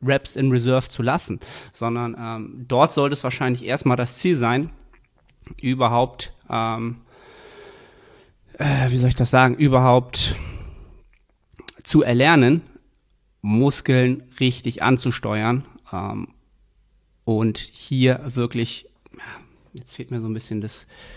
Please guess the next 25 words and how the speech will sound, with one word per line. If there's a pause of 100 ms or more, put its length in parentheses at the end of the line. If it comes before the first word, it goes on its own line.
(160)
die,
die
deutsche
Begrifflichkeit
dafür, (3750)
zu
lernen,
wie
ich, (680)
<laughs> (1400)
man
sollte
hier
vielleicht
auch
mal,
ähm,
zwischendurch
einfach
mal
seine
Nachrichtendienste
ausstellen,
auch
das,